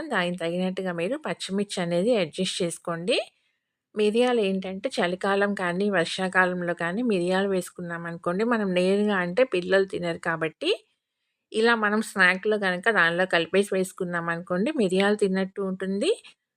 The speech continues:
మనకేంటంటే జలుబులు కానీ, దగ్గు కానీ ఆ ప్రాబ్లమ్స్ కూడా లేకుండా ఉంటుందన్నమాట. అందుకని నేను అలా వేస్తూ ఉంటాను.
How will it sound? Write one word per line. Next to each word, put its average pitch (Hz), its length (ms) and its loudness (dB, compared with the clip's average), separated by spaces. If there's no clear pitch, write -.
మనకేంటంటే 220 720 -2
జలుబులు 196 540 0
కానీ, 190 320 2
దగ్గు 170 300 -2
కానీ 185 260 0
ఆ 190 120 -2
ప్రాబ్లమ్స్ 180 560 0
కూడా 226 280 -2
లేకుండా 180 480 -2
ఉంటుందన్నమాట. 165 720 -6
అందుకని 190 400 -2
నేను 180 300 -4
అలా 180 220 2
వేస్తూ 165 420 -4
ఉంటాను. 165 460 0